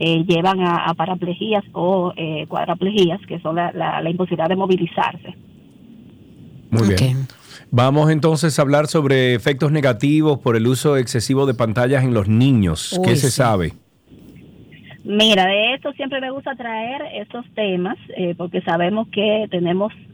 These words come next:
Speaker 1: serios problemas en los niños y en los adolescentes con el uso de los dispositivos, los celulares, las, las tabletas y demás.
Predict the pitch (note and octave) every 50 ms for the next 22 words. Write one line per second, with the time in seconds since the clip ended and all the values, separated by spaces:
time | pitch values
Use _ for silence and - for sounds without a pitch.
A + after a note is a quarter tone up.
0 | - - - A3 A#3 A#3 B3 B3 - - G3+ G3 F3+ F3+ F#3 G3+ A3+ B3 C#4 E4
1 | - - - - F3 F3+ F3+ G#3 F#3 F#3 G3 G3+ A3+ A3+ G#3+ G#3 G3+ G3 G#3 A#3
2 | G#3+ G3+ F#3+ F#3 F#3+ - - - A#3+ - B3+ - G#3+ G3 F#3 F3+ F3 F3+ G3 A3
3 | - B3+ A3 G#3 G3+ G#3 G#3 G3+ G3+ G3+ A3 - - G#3+ G3+ - - F#3 F#3 F3+
4 | F3+ - F#3 G3+ A3+ A#3 A#3+ A#3+ - F#3+ F#3 - F3+ F3 F3 F3 F3+ F3+ G3 G#3+
5 | A3+ A3 G#3+ G#3+ A3 G#3+ - F#3 F#3 G3 F#3 - - E3 E3+ F3 F3+ G#3 A#3 A#3
6 | - A3+ A#3 G#3 F#3 F3 E3 E3 D3 D3+ -